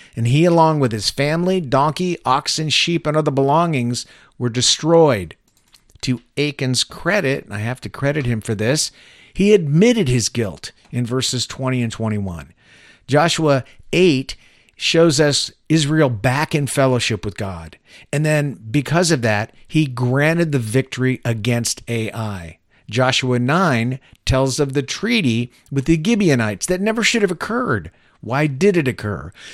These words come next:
Well, because no one, including Joshua, took the time to go to the Lord and ask them what they should do, verses, verse fourteen B. They didn't realize they were being deceived. They fig-, they thought they were smart enough to figure it out, and they would take this at face value.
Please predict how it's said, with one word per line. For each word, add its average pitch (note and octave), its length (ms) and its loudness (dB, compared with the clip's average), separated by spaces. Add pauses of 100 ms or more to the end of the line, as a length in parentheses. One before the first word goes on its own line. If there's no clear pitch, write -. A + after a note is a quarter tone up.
(180)
Well, G#3 160 2
because F#3+ 320 2
no F3 280 6
one, G#3 200 4
including F#3+ 420 2
Joshua, D3+ 540 0
took E3+ 240 -2
the G#3 100 -2
time D3+ 300 0
to C#3+ 80 0
go B2+ 200 2
to D#3+ 100 0
the F#3 120 2
Lord B2+ 320 2
and D3 100 -2
ask F#3+ 360 -2
them C3+ 180 -2
what B2+ 160 0
they A#2 160 -4
should D3 340 -4
do, G3 400 2
verses, G2 440 -8 (120)
verse G#2 260 -10
fourteen G2+ 560 -8
B. G#2 200 -6 (340)
They G3 120 4
didn't A3+ 240 0
realize G#3+ 480 4
they C3+ 80 4
were A#2+ 140 0
being A2 260 0
deceived. F#2+ 560 -4
They C3 220 -2
fig-, B2+ 500 -8
they C#3 100 -2
thought C#3 260 0
they D3 80 0
were C3+ 120 0
smart C#3+ 340 0
enough D#3 240 -2
to B2+ 80 -6
figure D#3 340 -4
it D3 80 0
out, D3+ 200 2
and D3+ 80 -6
they C3+ 60 -2
would A#2+ 180 -6
take D#3 200 0
this - 200 -2
at B2 120 -4
face D#3 280 -2
value. C#3 540 -2